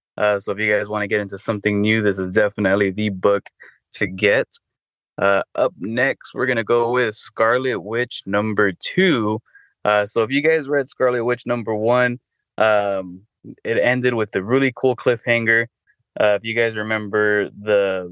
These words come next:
Vision storyline that they did with, uh, Tom King,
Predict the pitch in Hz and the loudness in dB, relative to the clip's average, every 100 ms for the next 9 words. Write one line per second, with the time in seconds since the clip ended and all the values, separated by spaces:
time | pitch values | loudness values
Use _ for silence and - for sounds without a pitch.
0 | 95 107 123 120 123 120 120 _ _ _ | -10 -4 -2 -2 -4 -4 -6 _ _ _
1 | - - 120 117 117 117 113 117 117 110 | -16 0 2 2 2 2 2 0 0 0
2 | 107 104 113 110 107 101 104 95 92 - | 0 0 0 0 -2 0 0 0 -2 -8
3 | 120 120 113 - 117 120 | -6 -4 -4 -2 0 -2